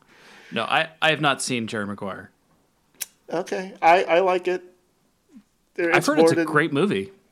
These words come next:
Speaker 2: Yeah, yeah. Um, but Cuba Gooding Junior's best.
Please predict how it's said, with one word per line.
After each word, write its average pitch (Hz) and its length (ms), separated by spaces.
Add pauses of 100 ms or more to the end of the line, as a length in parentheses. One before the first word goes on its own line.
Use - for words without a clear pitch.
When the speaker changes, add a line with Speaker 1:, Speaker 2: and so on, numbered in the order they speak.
(300)
Speaker 2:
Yeah, 180 300 (180)
yeah. 233 220 (760)
Um, 139 600 (800)
but 143 260
Cuba 139 280
Gooding 139 240
Junior's 135 340
best. - 600